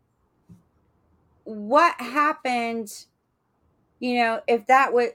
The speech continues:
that existed and that was going on,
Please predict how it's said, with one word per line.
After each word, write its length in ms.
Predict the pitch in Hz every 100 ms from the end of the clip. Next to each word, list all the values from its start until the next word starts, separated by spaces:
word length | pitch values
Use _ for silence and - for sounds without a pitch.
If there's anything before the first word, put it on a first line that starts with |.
| _ _ - _ -
that 380 | 208 208 240 233
existed 1000 | 208 180 170 254 440 - - 226 202
and 120 | 202 214
that 160 | 202
was 340 | 208 349 453 -
going 380 | 233 214 190
on, 320 | 185 170 170